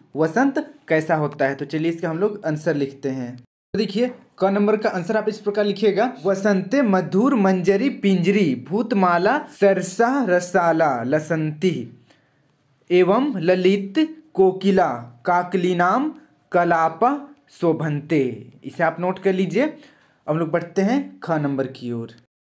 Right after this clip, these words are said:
ख नंबर का क्वेश्चन देखिए, "गर्विता बालिका कीदृशम सोपानम अयाचत कीदृशम च प्राप्नोत?" तो चलिए इसका हम लोग आंसर लिखते हैं। तो देखिए सेकंड यानी कि ख नंबर का आंसर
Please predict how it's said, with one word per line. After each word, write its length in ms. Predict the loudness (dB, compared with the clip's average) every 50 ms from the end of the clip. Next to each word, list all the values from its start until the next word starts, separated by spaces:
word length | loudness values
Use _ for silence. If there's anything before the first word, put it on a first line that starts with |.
| _ _ -6
ख 80 | -4
नंबर 300 | -2 0 2 2 2 2
का 60 | 0
क्वेश्चन 280 | 0 -2 -2 -2 0 0
देखिए, 440 | 0 0 2 2 0 0 0 -4 -12 _ _ _ _ _ _ _ _ _ _ _ _ _ _ _ _ _ _ _ _ _ _ _ _ _ _ -16
"गर्विता 680 | -2 2 2 4 4 2 0 0 0 2 0 0 0
बालिका 680 | 0 -4 -8 -4 -2 0 0 2 0 -2 -2 0 0 0
कीदृशम 800 | 0 -2 -2 -2 -2 0 0 -2 -2 -2 -2 0 0 0 0 -2 -8 -16 -20 _ _ _ -6 0
सोपानम 720 | 0 2 2 2 0 0 2 2 2 2 0 0 -2 -6 -10 -14 -20 -20 _ _ -2
अयाचत 680 | 0 2 2 2 2 0 -2 -4 0 0 0 0 0 -4 -4 -2
कीदृशम 580 | -2 -2 -2 -2 -4 -2 0 0 0 0 0 -2
च 140 | 0 0 2 2 2 -2 -6 -14 -20 _ _ _ _ _ _ _
प्राप्नोत?" 800 | 2 2 4 2 0 -2 -4 -4 -2 0 2 2 2 0 -2 -6 -8
तो 320 | -8 -8 -10 -12 -12 -12 -8
चलिए 260 | -6 -4 -2 -2 -2
इसका 200 | -2 -2 -4 -4
हम 80 | -2
लोग 300 | 0 0 -2 -2 -6 -12 -8 -6
आंसर 340 | -6 -6 -4 -2 -2 -2 -2
लिखते 320 | -4 -6 -8 -8 -8 -8
हैं। 400 | -6 -6 -6 -8 -10 -14 -16 -20 _ _ _ _ _ _ _ -2
तो 80 | 0
देखिए 300 | 0 0 -2 0 -2 -2
सेकंड 400 | -2 -2 -4 -2 0 -2 0 2
यानी 200 | 2 2 2 0
कि 140 | 0 -2 -6
ख 140 | -6 -4 -4
नंबर 260 | -2 0 0 0 0
का 120 | 0 0 -2
आंसर 360 | -2 -2 0 0 0 0